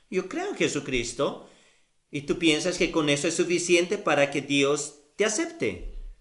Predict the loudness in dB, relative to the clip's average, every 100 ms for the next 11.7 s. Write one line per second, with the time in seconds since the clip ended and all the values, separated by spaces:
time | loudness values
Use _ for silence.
0 | _ _ _ _ _ _ 0 2 2 2
1 | 0 4 4 2 0 0 2 2 0 -6
2 | -20 _ _ _ -20 -16 -8 -4 -2 -2
3 | -2 0 0 0 -2 -8 -16 -20 -20 -16
4 | 0 4 4 4 0 -2 0 2 2 2
5 | 2 0 2 2 2 0 -8 -8 -6 -4
6 | 2 2 2 4 6 6 2 -2 0 2
7 | 0 4 4 4 4 2 2 2 0 2
8 | -4 0 0 4 4 4 2 -2 -6 -16
9 | -6 4 4 6 2 2 2 0 0 -2
10 | 2 4 4 2 -2 0 0 0 0 -2
11 | 2 4 6 4 0 -2 -2